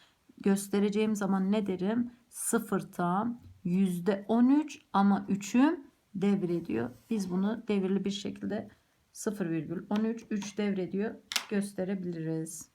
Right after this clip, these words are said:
Gelelim bir bölü otuza. Arkadaşlar onu da burada yapalım. Bir bölü otuz değil mi? Birde otuz yok. Sıfır tam diyorum.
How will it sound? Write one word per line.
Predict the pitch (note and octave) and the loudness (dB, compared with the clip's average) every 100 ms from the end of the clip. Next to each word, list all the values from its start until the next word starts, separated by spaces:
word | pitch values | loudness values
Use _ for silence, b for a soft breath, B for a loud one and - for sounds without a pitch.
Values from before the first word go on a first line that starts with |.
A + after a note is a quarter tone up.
| b b b - | b b b 0
Gelelim | B3 C4 B3+ B3 | 2 4 2 4
bir | A#3+ B3 G#3 | 2 2 0
bölü | G#3 | 0
otuza. | G3+ G3+ F#3 E3 F#3+ B3 B3 - - - - - - _ - _ _ _ _ _ | 0 -2 -4 -2 -2 -2 -6 -18 -16 -16 -14 -20 -20 _ -20 _ _ _ _ _
Arkadaşlar | G#3 G#3 G3+ G#3+ G3+ F#3 | 0 0 0 -2 -2 -4
onu | G3+ A3 G#3 | -2 0 -2
da | G3 | -2
burada | G3 F#3 | -2 -2
yapalım. | F3+ F3+ F3+ A3 A#3+ G3+ | -2 -2 -2 -2 -6 -4
Bir | A3+ A3+ A#3+ - | 0 0 -2 -6
bölü | G3+ G3+ G3 G#3 A3 | -2 0 2 0 -2
otuz | G3 F#3 - E3+ - | -4 -2 -4 -6 -2
değil | B3 | 0
mi? | F3+ D#3 B B B _ - | 0 -4 B B B _ -2
Birde | G#3+ A3+ G#3 | 0 2 0
otuz | A#3+ A3+ - B3 G#3 | 0 -2 -2 -4 0
yok. | A3+ F#3 - _ | -2 -2 -8 _
Sıfır | - - B3+ - A#3+ A#3+ - - | -8 -2 -2 0 0 0 -10 -20
tam | - A3 G#3 F3+ | 2 4 4 2
diyorum. | E3 F3 A3 A3+ | 0 -2 -4 -6